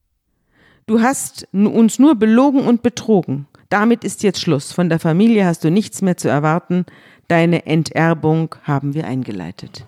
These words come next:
Das schreiben sie ihr zurück. Und das hat er, ich glaub, den, den Brief hat er sogar vorgelesen.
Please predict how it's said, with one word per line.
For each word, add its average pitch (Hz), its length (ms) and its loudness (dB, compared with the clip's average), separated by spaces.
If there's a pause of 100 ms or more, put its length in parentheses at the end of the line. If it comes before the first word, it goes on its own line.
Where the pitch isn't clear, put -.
(920)
Das - 380 -4
schreiben 147 320 -4
sie - 140 -8
ihr 135 120 -2
zurück. - 480 -10 (1400)
Und 170 540 0
das - 480 -4
hat 151 240 -2
er, - 80 0
ich 147 100 -6
glaub, 180 220 -2
den, 160 240 -2
den 156 140 0
Brief 185 200 0
hat 170 120 0
er 151 60 0
sogar 135 220 0
vorgelesen. 160 720 -2